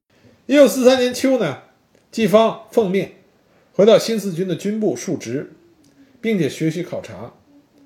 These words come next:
那么在军部的学习更加强化和加深了他的辩证唯物史观。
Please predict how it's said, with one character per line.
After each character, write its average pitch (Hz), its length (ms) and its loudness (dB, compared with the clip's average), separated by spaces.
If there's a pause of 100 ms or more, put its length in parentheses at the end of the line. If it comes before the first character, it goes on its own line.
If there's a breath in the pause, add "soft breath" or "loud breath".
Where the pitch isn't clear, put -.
(360)
那 208 80 -4
么 220 60 -2
在 226 100 6
军 262 220 -2
部 247 100 6
的 160 80 -2
学 180 140 0
习 156 260 -4
更 190 260 -6
加 180 160 4
强 165 300 -6
化 160 140 2
和 147 100 0
加 170 240 0
深 165 160 -2
了 131 100 -8
他 131 140 -4
的 131 80 -2
辩 139 200 -6
证 117 160 -10
唯 110 100 -6
物 117 100 -8
史 - 160 -18
观。 110 220 -10